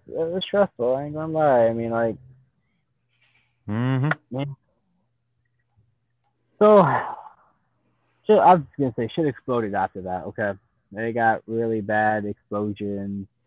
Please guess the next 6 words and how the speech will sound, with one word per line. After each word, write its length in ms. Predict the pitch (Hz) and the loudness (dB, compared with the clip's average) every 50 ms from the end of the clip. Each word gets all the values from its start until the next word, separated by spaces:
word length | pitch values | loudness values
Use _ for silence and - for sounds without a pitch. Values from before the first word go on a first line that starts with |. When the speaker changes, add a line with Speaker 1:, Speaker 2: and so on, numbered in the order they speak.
| _ _ - | _ _ -16
Speaker 1:
of 400 | - 98 95 95 98 95 95 95 _ - | -14 -12 -10 -10 -10 -12 -12 -14 _ -16
people, 500 | 104 98 - 104 101 98 98 98 98 95 _ _ _ _ _ _ _ _ _ _ _ - - | -16 -16 -12 -12 -10 -10 -8 -10 -10 -12 _ _ _ _ _ _ _ _ _ _ _ -18 -18
exu-, 420 | - _ _ _ - 123 123 117 _ - | -18 _ _ _ -8 -8 -8 -8 _ -10
uh, 40 | 117 | -12
uh, 340 | 113 - - 98 98 90 - - | -12 -12 -14 -18 -16 -16 -16 -10
somebody 400 | - 131 127 127 123 120 113 113 | -8 -6 -4 -4 -4 -4 -4 -6